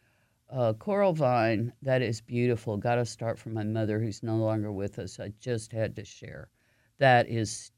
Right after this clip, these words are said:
stunning. Wow, what a big picture! A big planting of beautiful coral vine.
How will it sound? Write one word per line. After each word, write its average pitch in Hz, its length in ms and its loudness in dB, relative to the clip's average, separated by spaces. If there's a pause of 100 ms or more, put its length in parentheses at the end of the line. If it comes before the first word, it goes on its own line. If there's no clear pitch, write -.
stunning. 120 1080 4 (460)
Wow, 113 580 2
what 113 180 2
a 104 160 0 (160)
big 107 360 0
picture! 110 600 -10 (680)
A 117 120 -8
big 123 520 2
planting 113 580 -4
of 107 360 -6
beautiful 117 640 -2
coral 110 420 0
vine. 95 400 -8